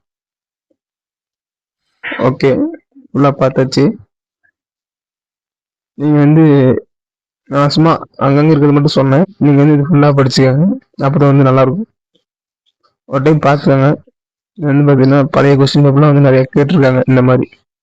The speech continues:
இது எதை குறிக்குது அப்படிங்கிற மாதிரி. அது வந்து ரொம்ப எளிமையா தான் இருக்கும். அதனால இது கடைசி வரைக்கும் பாருங்க.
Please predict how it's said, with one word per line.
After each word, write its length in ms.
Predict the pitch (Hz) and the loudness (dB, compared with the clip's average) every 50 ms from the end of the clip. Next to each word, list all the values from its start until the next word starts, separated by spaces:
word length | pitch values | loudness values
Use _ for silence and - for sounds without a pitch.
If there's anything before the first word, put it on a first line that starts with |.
| _ _ _ _ _ _ _ _ _ _ - | _ _ _ _ _ _ _ _ _ _ -8
இது 120 | 147 139 | -4 0
எதை 140 | 135 131 139 131 | 0 2 0 0
குறிக்குது 400 | - 143 131 127 127 127 127 131 | 0 0 0 0 2 2 2 2
அப்படிங்கிற 320 | 127 123 123 123 123 123 | 2 2 2 2 2 2
மாதிரி. 220 | 127 123 123 127 165 262 - _ _ _ _ _ _ _ _ _ _ _ _ _ _ _ _ - | 2 2 2 0 0 -2 -4 _ _ _ _ _ _ _ _ _ _ _ _ _ _ _ _ -6
அது 100 | 143 151 | -2 0
வந்து 180 | 156 160 160 156 | 2 2 2 2
ரொம்ப 200 | 151 151 151 151 | 2 2 2 2
எளிமையா 340 | 147 147 147 151 156 156 156 | 2 2 2 2 2 2 2
தான் 140 | 156 156 151 | 2 2 2
இருக்கும். 340 | 147 123 127 135 131 143 220 - _ _ _ _ _ _ _ _ _ _ _ _ _ _ _ _ 254 - - - _ _ _ _ - | 0 0 0 0 0 -2 -4 -6 _ _ _ _ _ _ _ _ _ _ _ _ _ _ _ _ -20 -20 -20 -20 _ _ _ _ -16
அதனால 280 | - - 143 143 147 143 | -8 -6 -2 0 0 0
இது 120 | 135 135 | 0 0
கடைசி 240 | 127 - 135 139 139 | 0 0 0 0 2
வரைக்கும் 300 | 139 143 147 143 139 139 | 2 2 2 2 2 0
பாருங்க. 300 | 139 135 135 135 131 | 0 0 0 0 0